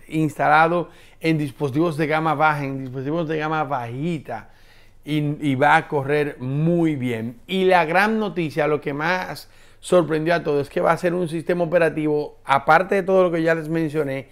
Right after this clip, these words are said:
open source, de código abierto. Ahí es donde estrangula, ahí es donde ahorca a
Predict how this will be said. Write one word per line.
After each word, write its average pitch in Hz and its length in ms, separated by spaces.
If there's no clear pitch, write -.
open 196 580
source, 156 720
de 139 320
código 185 760
abierto. 123 880
Ahí 156 220
es 175 140
donde 156 460
estrangula, 151 1300
ahí 143 240
es 151 120
donde 139 320
ahorca 156 1040
a 131 260